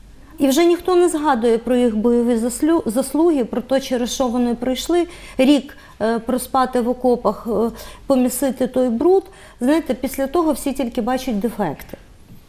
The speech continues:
І так суспільство вже, знаєте, так осторонь, і так всі відмежовуються від того, що коли говориш, що те-, це атовець, то всі так мене питають: «А ти що, не боїшся їх додому приводити?» Ну, начебто я забрала, знаєте,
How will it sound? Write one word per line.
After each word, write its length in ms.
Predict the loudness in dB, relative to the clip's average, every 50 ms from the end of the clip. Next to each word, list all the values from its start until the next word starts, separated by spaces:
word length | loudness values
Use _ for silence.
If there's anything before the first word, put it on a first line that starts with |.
| -20 -10 -4 -2
І 40 | 0
так 200 | 0 0 -2 0
суспільство 560 | -2 -4 -2 0 0 0 0 0 -4 -4 -4
вже, 160 | -2 -2 0
знаєте, 300 | 0 0 0 0 0 -2
так 120 | -4 -4 -6 -2
осторонь, 580 | 0 0 2 0 0 -2 -2 -2 0 0 0 0
і 80 | -2 -2
так 220 | -2 -2 -2 -2
всі 260 | -6 -4 -4 -4 -4 -6 -12 -18 -20 -8 -2
відмежовуються 1120 | 0 2 2 4 4 2 2 2 2 4 4 4 4 4 4 2 2 0 -2 -2 -4 -2
від 200 | -2 -2 -4 -2
того, 240 | -2 -2 -2 -2 -2
що 120 | -4 -4
коли 220 | -2 0 2 2 2
говориш, 520 | 2 0 0 0 2 2 2 0 -2 -4 -10 -16 -18 -16 -8
що 160 | -4 -2 -2
те-, 240 | 0 0 0 0 0 -2
це 160 | -2 -2 0 0
атовець, 460 | -2 -2 0 0 2 2 2 0 0
то 140 | -2 -6 -8
всі 200 | -8 -4 -4 -4
так 180 | -4 -2 -2 0
мене 180 | 0 0 0
питають: 280 | -2 -2 -4 -4 -4 -4 -8 -14 -20 -12
«А 80 | -12 -8
ти 100 | -6 -6
що, 140 | -2 0 2
не 120 | 2 2
боїшся 480 | 2 0 0 0 0 -2 -2 -2 -2 0
їх 160 | 0 0 -2
додому 340 | -2 -2 0 0 0 0 0
приводити?» 720 | 0 -2 -2 -2 -2 -2 -4 -2 -4 -6 -8 -8 -10 -12 -12 -12 -16 -20 -20 -20 -20 -20 -20 -20 -20 -20 -20 -20 -20 -2 2
Ну, 140 | 2 2 4
начебто 520 | 2 2 2 0 -2 -4 -4 0 0 2
я 300 | 4 6 6 4 4 4
забрала, 460 | 2 0 0 2 2 2 4 2 0
знаєте, 380 | 0 0 0 0 -2 -2 -4 -8